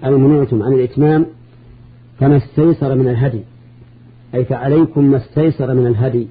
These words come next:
ولا تحلقوا رؤوسكم حتى يبلغ الهدي محله.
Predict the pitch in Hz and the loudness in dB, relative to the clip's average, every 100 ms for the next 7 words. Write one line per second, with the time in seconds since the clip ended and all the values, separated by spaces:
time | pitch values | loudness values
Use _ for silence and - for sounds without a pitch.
0 | - - - - - - - - - - | -16 -20 -20 -20 -20 -20 -20 -20 -20 -8
1 | 117 165 160 135 110 139 127 127 120 117 | -2 0 0 -4 -4 -4 -2 -4 -4 -6
2 | 135 127 170 175 - - - - - - | -6 -2 0 -2 -6 -20 -20 -20 -20 -20
3 | - 147 - 139 135 135 135 127 131 131 | -6 -6 -4 -4 -2 -2 -2 -2 0 0
4 | 123 - 120 101 | 0 0 -4 -6